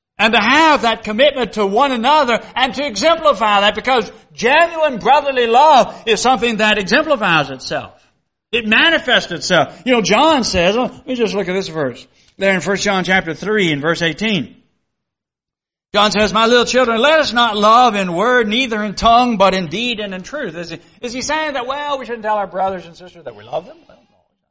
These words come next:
It's one of those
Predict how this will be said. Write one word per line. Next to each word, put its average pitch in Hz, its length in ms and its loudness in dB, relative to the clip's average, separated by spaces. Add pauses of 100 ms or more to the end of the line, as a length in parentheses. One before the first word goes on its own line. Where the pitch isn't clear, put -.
(2000)
It's 180 100 -12
one 196 140 0
of 185 60 -2
those 180 500 -2